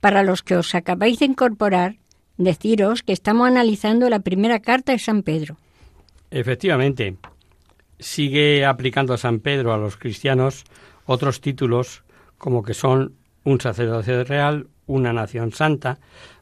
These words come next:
Speaker 2: dos expresiones equivalentes o complementarias,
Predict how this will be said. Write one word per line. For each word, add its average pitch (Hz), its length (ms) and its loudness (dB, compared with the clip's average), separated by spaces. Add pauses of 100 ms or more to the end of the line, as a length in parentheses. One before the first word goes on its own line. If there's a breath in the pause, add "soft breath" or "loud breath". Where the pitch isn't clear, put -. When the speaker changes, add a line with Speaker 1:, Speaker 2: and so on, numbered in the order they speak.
Speaker 2:
dos 180 260 -4
expresiones 180 760 -4
equivalentes 120 1080 -2
o 107 160 -2
complementarias, 107 1080 -4